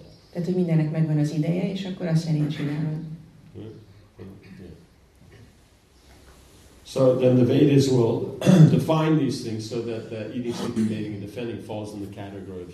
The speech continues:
Speaker 1: human.
Speaker 2: Tehát a védák ezeket a dolgokat definiálják, hogy amikor az evést, alvást, párzást, védekezést csináljuk, akkor ezt úgy tegyük, mint emberek.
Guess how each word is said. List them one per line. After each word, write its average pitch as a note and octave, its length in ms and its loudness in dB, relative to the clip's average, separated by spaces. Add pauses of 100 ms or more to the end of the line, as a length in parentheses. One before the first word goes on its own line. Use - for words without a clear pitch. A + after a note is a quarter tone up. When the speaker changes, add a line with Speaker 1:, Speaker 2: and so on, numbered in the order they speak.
Speaker 1:
human. - 280 -6 (840)
Speaker 2:
Tehát E3 220 -4
a D#3+ 380 0 (180)
védák F3+ 460 -2
ezeket F3+ 360 -6
a F3+ 60 -4
dolgokat E3 640 -2 (240)
definiálják, D#3+ 880 -2 (100)
hogy D#3+ 220 -2
amikor D#3+ 320 0
az D#3 120 -2
evést, D#3+ 380 -2
alvást, D#3 360 -6
párzást, D#3+ 640 -4
védekezést D#3+ 600 -4
csináljuk, F#3+ 300 -6
akkor F#3 200 -6
ezt E3+ 200 -6
úgy F3 140 -4
tegyük, D3+ 280 -4
mint D#3 160 -4
emberek. D3 440 -6